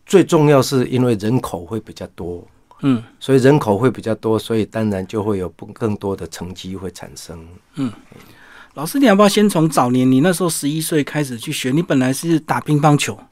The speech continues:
Speaker 1: 是。
Speaker 2: 那如，你有没有想过，如果那时候你真的打乒乓球持续到现在，你的人生会不会有什么不一样？跟现在剑道这样子持续一辈子？
Speaker 1: 是的。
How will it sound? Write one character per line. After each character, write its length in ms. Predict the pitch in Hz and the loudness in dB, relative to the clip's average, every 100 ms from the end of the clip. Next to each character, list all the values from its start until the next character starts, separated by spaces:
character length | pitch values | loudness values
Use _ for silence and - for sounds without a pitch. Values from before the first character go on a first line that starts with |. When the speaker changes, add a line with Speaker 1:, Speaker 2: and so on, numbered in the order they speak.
| _ - | _ -18
Speaker 1:
是。 280 | - 92 87 - _ | -14 -12 -14 -20 _
Speaker 2:
那 120 | 226 226 | -2 2
如， 200 | 180 202 - - | 6 4 2 0
你 120 | 214 | 4
有 60 | 190 | 6
没 60 | |
有 60 | 208 | 6
想 240 | - 139 | 4 0
过， 140 | 127 175 | 0 0
如 140 | 180 | 2
果 140 | 190 | 4
那 120 | 156 196 | 4 4
时 100 | 185 | 4
候 40 | |
你 120 | 151 | 2
真 160 | 127 175 | 2 2
的 160 | 165 147 - | 2 0 -6
打 180 | 139 | -6
乒 160 | 139 165 | -2 2
乓 160 | 170 160 | 2 2
球 100 | 147 | 0
持 220 | - 135 | -2 -2
续 160 | 165 | 2
到 140 | 156 147 | 4 4
现 200 | 160 139 | 2 2
在， 240 | 147 120 - - - - | 2 0 -4 -20 -20 -4
你 120 | 156 | 0
的 80 | 156 | 4
人 180 | 151 156 | 4 4
生 180 | 165 170 | 4 4
会 80 | 175 | 4
不 80 | |
会 120 | 160 147 | 6 6
有 80 | |
什 120 | 139 120 | 4 -2
么 80 | |
不 240 | 120 139 123 | -6 -2 -2
一 40 | |
样？ 180 | 135 127 | -2 -2
跟 180 | - 170 | 2 4
现 280 | 160 175 160 | 6 4 4
在 100 | 160 - | 2 0
剑 220 | 160 165 143 | 0 0 2
道 240 | 160 139 | 4 4
这 60 | 143 | 4
样 180 | 143 | 2
子 220 | 123 127 120 - - | 0 -6 -10 -16 -20
持 180 | - 139 | -10 -4
续 220 | 139 156 | 2 2
一 60 | 127 | 2
辈 180 | 101 117 | 0 -4
子？ 120 | |
Speaker 1:
是 40 | |
的。 40 | - | -8